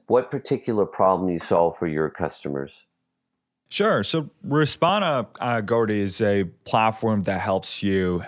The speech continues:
Speaker 2: uh, reach, find and reach out to relevant, uh, authoritative publications in your space in order to build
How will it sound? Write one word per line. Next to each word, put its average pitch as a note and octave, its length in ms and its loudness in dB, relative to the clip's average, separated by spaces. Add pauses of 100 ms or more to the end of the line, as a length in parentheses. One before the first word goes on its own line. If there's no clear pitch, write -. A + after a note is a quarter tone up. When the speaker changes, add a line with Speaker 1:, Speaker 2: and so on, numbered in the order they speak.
Speaker 2:
uh, F#2+ 180 -2
reach, G2+ 380 -4
find A#2+ 640 0
and G2 160 -4
reach G2+ 240 -4
out F#2 200 -2
to F#2 100 -8
relevant, F2+ 840 -2
uh, F#2 120 -6
authoritative F2+ 640 -4
publications F2+ 1040 -6
in F2+ 120 -6
your E2+ 180 -4
space A2+ 680 -4
in F#2+ 120 -6
order F#2 120 -4
to - 120 -16
build F2+ 320 -2